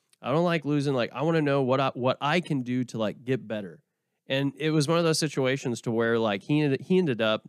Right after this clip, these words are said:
I don't even wanna say on the bubble, 'cause I think he was gonna make it, you know, the, the next season he was gonna make it onto the higher, you know, J V team or whatever.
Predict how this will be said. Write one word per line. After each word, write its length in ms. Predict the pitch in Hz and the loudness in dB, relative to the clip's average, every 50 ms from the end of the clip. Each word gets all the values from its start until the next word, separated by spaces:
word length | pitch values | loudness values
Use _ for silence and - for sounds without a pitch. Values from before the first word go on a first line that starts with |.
| _ - | _ -2
I 80 | 165 202 | 0 0
don't 180 | 214 196 170 | 0 0 0
even 120 | 147 135 127 | 0 -2 -2
wanna 160 | 120 110 104 | -4 -4 -6
say 160 | - 123 117 | -6 -6 -6
on 120 | 110 107 104 | -6 -6 -8
the 60 | 98 | -8
bubble, 360 | 92 113 113 117 107 104 104 | -6 -4 -4 -4 -4 -6 -8
'cause 160 | - - 107 | -10 -10 -10
I 100 | 110 107 107 | -8 -8 -8
think 180 | - 113 101 | -10 -12 -14
he 120 | - 123 110 | -12 -10 -10
was 120 | 110 104 | -10 -8
gonna 160 | - 110 107 | -8 -8 -8
make 280 | 104 104 104 104 95 - | -8 -8 -8 -10 -10 -10
it, 220 | 110 104 98 95 _ _ _ _ _ _ _ - | -10 -10 -10 -10 _ _ _ _ _ _ _ -10
you 100 | - 113 | -8 -8
know, 240 | 107 95 90 85 - _ - | -8 -8 -10 -12 -16 _ -6
the, 100 | 123 139 - | -6 -4 -2
the 100 | 147 151 | 0 0
next 260 | 143 151 151 143 - | 0 0 0 -2 -2
season 320 | - 139 123 117 110 110 101 | -4 -4 -4 -4 -6 -6 -8
he 80 | 113 | -8
was 120 | 113 107 98 | -10 -10 -10
gonna 140 | 107 107 | -10 -8
make 200 | 104 104 101 98 113 | -6 -6 -6 -6 -8
it 60 | 104 | -8
onto 200 | 104 101 101 104 | -10 -10 -10 -12
the 220 | 101 101 95 95 - | -12 -12 -12 -14 -14
higher, 440 | - 120 110 101 104 101 104 101 - - - | -12 -10 -8 -8 -8 -6 -8 -8 -10 -12 -12
you 80 | 107 | -12
know, 100 | 104 104 | -10 -10
J 200 | 98 101 107 101 | -10 -10 -10 -8
V 140 | 101 107 104 | -8 -8 -8
team 180 | - - 110 104 | -10 -10 -10 -8
or 60 | 101 104 | -6 -6
whatever. 360 | 104 104 104 98 104 98 | -6 -6 -6 -6 -8 -8